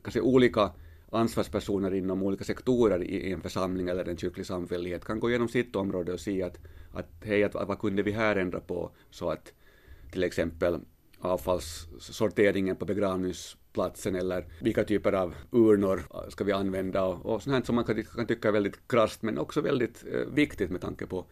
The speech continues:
miljöpåverkan. Och naturligtvis också i fostran av, av barn i, i, i dagklubbar och, och, och eftermiddagsklubbar,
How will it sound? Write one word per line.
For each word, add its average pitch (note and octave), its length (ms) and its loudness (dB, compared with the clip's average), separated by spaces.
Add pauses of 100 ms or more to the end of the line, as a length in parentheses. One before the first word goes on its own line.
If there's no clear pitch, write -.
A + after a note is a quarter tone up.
(240)
miljöpåverkan. F#2+ 960 -4
Och C3+ 40 0
naturligtvis C#3+ 540 2
också A2 380 0 (680)
i G#2+ 440 2 (300)
fostran C#3 680 -2 (260)
av, F#2+ 300 -2
av F#2 180 -6
barn G2+ 400 4
i, G2 60 2
i, F#2 520 -4
i - 20 0
dagklubbar F#2+ 720 0
och, F2+ 240 -2
och, - 300 -8
och - 120 -12
eftermiddagsklubbar, F#2 1040 -4